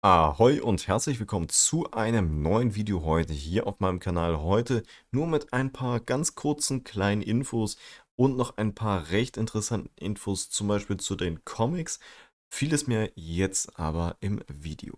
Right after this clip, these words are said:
Bevor das ganze Video jetzt anfängt, möchte ich auf jeden Fall euch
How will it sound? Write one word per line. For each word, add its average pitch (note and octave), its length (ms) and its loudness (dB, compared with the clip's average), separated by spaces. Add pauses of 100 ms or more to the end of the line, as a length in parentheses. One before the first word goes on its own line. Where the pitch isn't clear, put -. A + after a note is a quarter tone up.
(880)
Bevor C3+ 280 4
das E3+ 120 2
ganze C3 320 0
Video B2+ 200 4
jetzt A2+ 180 2
anfängt, F#2+ 520 0
möchte F#2+ 440 2
ich A2 100 -2
auf F#2+ 100 -4
jeden G2+ 140 2
Fall F2+ 380 -2
euch F2 400 -2